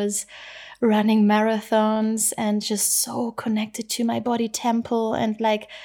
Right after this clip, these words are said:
how incredible this body truly is. I always say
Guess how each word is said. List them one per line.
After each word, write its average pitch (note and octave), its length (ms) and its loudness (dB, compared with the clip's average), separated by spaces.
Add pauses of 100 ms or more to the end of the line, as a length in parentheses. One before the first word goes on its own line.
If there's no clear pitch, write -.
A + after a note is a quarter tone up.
(580)
how A#3+ 440 6
incredible A3 840 2
this G#3+ 180 -2
body G#3+ 360 0
truly G#3 420 -2
is. G#3 560 0
I G#3+ 180 -2
always A3 380 0
say G#3 500 -2